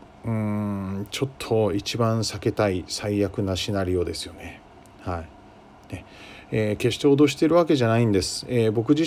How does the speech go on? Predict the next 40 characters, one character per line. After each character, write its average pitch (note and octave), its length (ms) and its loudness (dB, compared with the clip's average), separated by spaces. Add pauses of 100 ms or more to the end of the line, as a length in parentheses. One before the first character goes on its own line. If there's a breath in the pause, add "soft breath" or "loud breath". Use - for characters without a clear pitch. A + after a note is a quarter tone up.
(100)
身 A2+ 100 4
四 C#3 220 6
十 A2+ 140 4
五 A2+ 120 4
で A2 100 6
す - 140 -2
が、 G2 160 2
あ C#3+ 80 4
と C#3 80 4
二 A#2 180 6
十 E3+ 180 4
年 F#3+ 220 4
し - 60 -4
か A2 100 0
な G#2+ 160 4
い G2+ 60 4
と G2 80 2
思 F#2+ 100 0
っ - 20 -2
て - 120 -8
ま F2 140 -6
す。 - 200 -12 (180)
ね。 G#2 180 -4 (400 loud breath)
社 B2+ 200 4
長 D3 220 8
と D3 160 6
し - 80 0
て C#3+ 400 2
経 D3 240 6
営 D3 40 6
計 D3+ 200 4
画 A#2 240 2
を G2 120 4
作 - 200 -2
れ A2 120 4
る、 F#2 140 0 (140)
も A2+ 80 -2
し - 100 -4
く C#3 100 0
は C#3+ 260 4